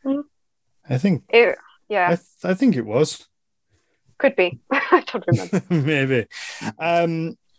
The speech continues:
Speaker 2: yeah, so tho-, those two, I think we've spoke about it, spoke about them both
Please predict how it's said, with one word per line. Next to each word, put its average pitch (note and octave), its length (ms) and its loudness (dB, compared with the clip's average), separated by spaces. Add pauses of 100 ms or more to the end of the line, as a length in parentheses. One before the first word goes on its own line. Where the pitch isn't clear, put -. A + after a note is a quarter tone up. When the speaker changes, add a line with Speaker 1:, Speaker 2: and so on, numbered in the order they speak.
Speaker 2:
yeah, F#3 320 0
so F3+ 720 0 (400)
tho-, G3 420 -2
those F#3+ 440 -4
two, C#3+ 540 -2 (760)
I B2 40 -4
think C3+ 120 2
we've C3+ 140 0
spoke - 300 -2
about A#2+ 240 0
it, A2+ 140 -4 (460)
spoke - 300 -2
about C3+ 140 0
them A#2 140 -6
both A2+ 500 0